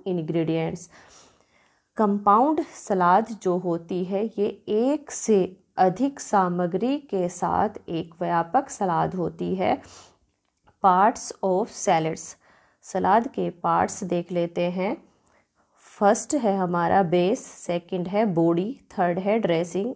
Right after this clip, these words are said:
और फोर है, फोर्थ होगा हमारा गार्निश।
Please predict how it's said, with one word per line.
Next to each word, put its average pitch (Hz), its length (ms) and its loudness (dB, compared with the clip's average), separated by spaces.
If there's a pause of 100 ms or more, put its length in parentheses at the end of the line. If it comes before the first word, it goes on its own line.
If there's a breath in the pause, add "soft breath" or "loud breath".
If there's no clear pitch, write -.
और 185 220 0
फोर - 340 -2
है, 233 320 0 (720 loud breath)
फोर्थ 170 420 -2
होगा 180 280 2
हमारा 170 340 2
गार्निश। - 680 -2